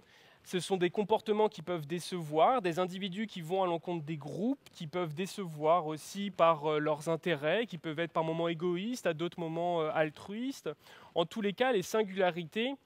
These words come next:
sont en quelque sorte des choses qui, euh, ne rentrent pas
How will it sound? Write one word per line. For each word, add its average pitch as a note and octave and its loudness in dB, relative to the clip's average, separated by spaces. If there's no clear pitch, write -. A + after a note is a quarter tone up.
sont A#3 -2
en F3 0
quelque D#3+ -6
sorte A#3 -2
des D#3 -4
choses F#3+ -2
qui, G#3 -4
euh, E3+ 2
ne F3 2
rentrent E3 0
pas G3+ 4